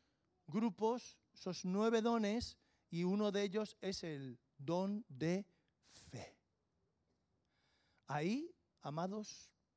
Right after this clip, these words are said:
no tenemos nada que hacer. Si lo tenemos, lo tenemos. Ahora, el don de fe,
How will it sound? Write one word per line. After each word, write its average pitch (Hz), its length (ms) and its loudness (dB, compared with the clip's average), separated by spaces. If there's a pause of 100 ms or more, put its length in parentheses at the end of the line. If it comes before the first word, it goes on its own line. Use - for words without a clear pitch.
(920)
no 156 200 -4
tenemos 127 420 -4
nada 110 260 -12
que - 80 -16
hacer. - 320 -20 (1600)
Si - 340 -2
lo 147 160 2
tenemos, 262 760 -2 (380)
lo 131 260 -10
tenemos. 123 400 -10 (1120)
Ahora, 196 360 0
el 185 280 0
don 277 320 4
de 190 180 2
fe, 170 500 2